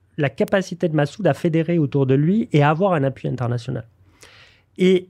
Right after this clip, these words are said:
les talibans en sont conscients, Al-Qaïda d'Oussama Ben Laden aussi en est très conscient, et il ne faut pas oublier que quelques jours, même quelques heures à peine après les attentats du onze septembre deux mille un,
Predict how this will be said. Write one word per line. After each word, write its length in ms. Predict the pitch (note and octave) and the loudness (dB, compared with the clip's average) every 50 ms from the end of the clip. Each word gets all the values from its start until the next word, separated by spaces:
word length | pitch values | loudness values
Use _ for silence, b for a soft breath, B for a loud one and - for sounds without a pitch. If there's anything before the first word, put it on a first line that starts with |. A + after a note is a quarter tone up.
| _ _ - | _ _ -8
les 100 | C3+ A#2 | -6 -4
talibans 360 | - C#3 C#3 D3 D3+ D#3 C#3+ | -2 -2 0 2 2 0 0
en 40 | B2+ | 0
sont 180 | - C3 B2+ | 0 -2 -2
conscients, 440 | - C3 C3 C3 - - A#3+ C#4 C4+ - _ _ _ _ _ _ _ _ - | 0 -2 -2 -2 0 0 0 0 -2 -4 _ _ _ _ _ _ _ _ 0
Al-Qaïda 720 | G3+ G#3 G#3+ G#3 G#3+ A3 G#3 G3 F#3 E3+ F#3+ G3 F#3+ D#3+ | 0 2 0 2 2 2 2 2 2 2 2 0 0 0
d'Oussama 360 | D3 C3+ - C#3 C3 C3 C3 | -4 -6 -4 -2 -2 0 0
Ben 200 | B2+ B2+ B2 B2 | 0 0 0 0
Laden 280 | B2 B2 A#2+ C3+ C3 | 0 0 0 0 0
aussi 240 | B2+ C3 C3 - - | 0 -2 -4 -4 -4
en 80 | F3 D3 | -4 -4
est 60 | B2+ | -4
très 140 | A#2 - C3 | -4 -6 -6
conscient, 460 | A#2+ B2 A#2+ A#2 - - F#3+ A3+ B3+ - b b b b b b b b b - | -4 -2 -4 -2 -2 -2 -4 -4 -4 -8 b b b b b b b b b 0
et 120 | D3+ C#3+ | 2 2
il 60 | D3+ D#3 | 4 4
ne 60 | D3 | 2
faut 100 | - E3+ | 0 0
pas 120 | - A#3 | 2 2
oublier 340 | A#3+ G#3 F3 F#3 F3+ G3 F#3+ | 2 2 2 2 2 2 0
que 200 | - - C#3 - - _ _ _ _ _ | 2 0 -2 -2 -4 _ _ _ _ _
quelques 260 | - D#3 C#3+ - F#3+ | 0 0 2 4 2
jours, 300 | F#3+ F#3+ B3 C4+ A3+ E3+ | 2 4 4 2 2 2
même 200 | C#3 B2+ A#2+ A#2+ | 2 0 0 0
quelques 440 | - - D#3+ D3 - F3 E3+ E3 A3 | 0 0 0 2 2 2 2 4 2
heures 140 | B3+ B3 G#3+ | 2 2 2
à 60 | E3+ D#3 | 0 0
peine 160 | - F3 E3+ D#3 | 0 -2 -2 -2
après 220 | B2+ - - C#3+ | -4 -4 -4 -4
les 160 | C3 A#2+ C#3 | -2 0 -2
attentats 320 | C#3 - C#3 C#3 - D#3 C#3 | -2 -2 -2 -2 -2 -2 -2
du 100 | B2 B2 | -2 -2
onze 140 | B2 A#2 | -2 -2
septembre 340 | - B2 A#2 - - B2 B2 | -4 -6 -6 -4 -4 -2 -2
deux 80 | A2 A2 | 0 0
mille 160 | A2+ A#2+ C#3 | 0 2 2
un, 180 | F3 G#3+ B3+ | 0 0 -2